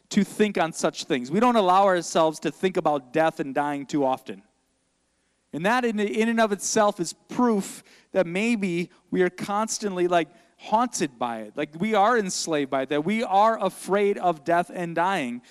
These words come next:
So we constantly distract ourselves.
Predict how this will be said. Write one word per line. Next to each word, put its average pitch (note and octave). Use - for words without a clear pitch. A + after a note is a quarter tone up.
So -
we G3
constantly G#3+
distract F3+
ourselves. A#2+